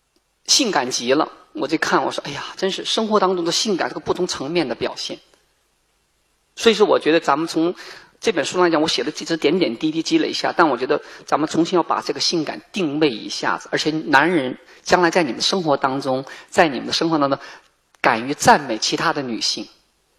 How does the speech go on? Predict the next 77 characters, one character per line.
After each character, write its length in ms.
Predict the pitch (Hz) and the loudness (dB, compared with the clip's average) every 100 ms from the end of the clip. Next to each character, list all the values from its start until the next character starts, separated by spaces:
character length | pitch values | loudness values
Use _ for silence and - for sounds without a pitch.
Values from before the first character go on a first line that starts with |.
| _ _ _ _ _ _ _ _ _ _ _ _ _ - - | _ _ _ _ _ _ _ _ _ _ _ _ _ -20 -6
想 320 | - 147 151 | 0 2 2
一 60 | 220 | -2
想， 240 | 127 110 - _ | -4 -6 -10 _
当 200 | 269 269 | 6 6
你 220 | 180 151 - _ _ _ _ _ _ | 2 -2 -6 _ _ _ _ _ _
牵 240 | - 277 262 | 0 2 4
着 80 | |
你 120 | 240 151 | 2 4
的 80 | |
女 120 | 185 123 | 0 0
朋 260 | - 123 | -2 0
友， 180 | 180 127 - - _ - | 0 0 -4 -20 _ 2
或 160 | 226 | 4
者 80 | 202 - - | 4 2 0
牵 160 | 226 | 0
着 60 | 214 | 0
你 60 | |
的 80 | 131 | -2
太 240 | 175 233 196 | 2 4 4
太 200 | 143 - | -2 -2
说 160 | - | 0
的 80 | 165 233 | 2 2
：“哎 40 | |
呦， 120 | 185 | 0
这 100 | 226 | 4
个 80 | 196 | 2
女 140 | 139 | 2
孩 140 | 123 156 | -4 -4
很， 200 | - 113 | -4 -8
很 200 | - 147 | -4 -2
性 180 | - 202 | -2 -2
感， 100 | 131 | -4
很 160 | - 120 | -4 -8
漂 240 | - 226 | 2 4
亮。” 160 | 131 - - - | 2 -6 -14 -4
你 100 | 233 | 0
很 120 | 156 | 0
自 200 | - 269 | -2 -2
信 120 | 285 | 0
的 60 | 208 | 2
说 180 | - 190 | 2 4
出 120 | 156 | 2
来 60 | |
的 40 | 147 | 0
时 140 | 135 | -2
候， 160 | 139 127 - - | 0 -2 -4 -4
你 120 | 165 | -4
的 80 | 135 | -2
太 200 | - 277 | 0 0
太、 100 | - | 0
你 120 | 135 180 | -2 0
跟 100 | 208 | 2
老 100 | 120 | 2
婆 80 | |
不 140 | - 190 | -2 2
会 120 | 349 | 4
有 80 | 147 | 4
非 120 | 185 | 0
分 160 | 175 170 | -2 -4
之 120 | 156 | -2
想 280 | 156 113 107 | -2 -2 -2
的。 220 | 110 - _ _ _ _ _ _ _ _ _ | -6 -6 _ _ _ _ _ _ _ _ _
因 140 | - 320 | 8 8
为 80 | 440 | 8
你 40 | |
是 120 | 240 | 2
发 200 | 214 294 | 4 4
自 120 | 294 302 | 6 4
内 180 | 330 | 4
心 160 | 233 269 | 4 0
赞 180 | - 311 | 4 4
美 160 | 196 | 4
一 60 | 147 | 2
个 120 | 302 | 2
美 240 | 240 131 147 | 4 2 2
丽 120 | - | 0
的 180 | 175 | 0